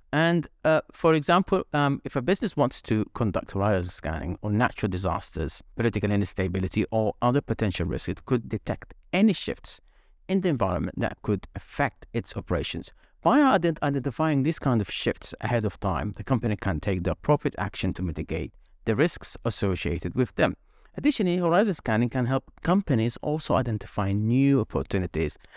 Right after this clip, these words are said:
that may arise due to changes in environment. And for example, if a new technology has been introduced in your country or in your city, um, and this kind of technology is on the rise or a competitor is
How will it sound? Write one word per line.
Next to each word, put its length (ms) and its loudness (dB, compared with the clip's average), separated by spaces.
that 180 -2
may 320 2
arise 600 0
due 240 0
to 180 -6
changes 440 0
in 80 -2
environment. 720 -2
And 300 0
for 160 4
example, 480 2
if 80 -4
a 80 2
new 140 4
technology 460 0
has 180 -2
been 160 0
introduced 480 -4
in 60 0
your 120 -2
country 440 0
or 280 0
in 120 0
your 100 0
city, 500 -6
um, 460 0
and 180 0
this 160 0
kind 180 2
of 80 -4
technology 540 0
is 420 -2
on 160 0
the 80 0
rise 460 -2
or 160 -2
a 40 -4
competitor 520 0
is 260 -4